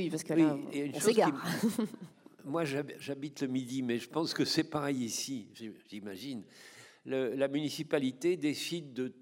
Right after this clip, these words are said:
Speaker 2: couper un très gros arbre. Il gêne pour une raison quelconque. On le coupe. Et on me dit, il était malade.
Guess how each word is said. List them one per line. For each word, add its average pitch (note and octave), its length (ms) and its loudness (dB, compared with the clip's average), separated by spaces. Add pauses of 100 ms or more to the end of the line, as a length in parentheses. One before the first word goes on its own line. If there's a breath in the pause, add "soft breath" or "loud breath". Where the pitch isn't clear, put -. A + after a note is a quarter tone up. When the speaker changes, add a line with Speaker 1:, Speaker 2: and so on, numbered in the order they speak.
(360)
Speaker 2:
couper D#3+ 460 0
un C3 100 -2
très - 220 -4
gros G#2 360 -6
arbre. G2 340 -10 (100)
Il G2+ 180 -6
gêne A2 340 -2
pour G#2+ 200 -6
une G2 100 -6
raison G2 240 -6
quelconque. G#2 460 -10 (1500 soft breath)
On D#3 120 4
le D3+ 100 4
coupe. - 320 -10 (1400)
Et C#3 80 2
on C3+ 80 4
me B2+ 140 2
dit, D#3 140 -2
il E3+ 80 4
était D#3 200 2
malade. G#2+ 540 0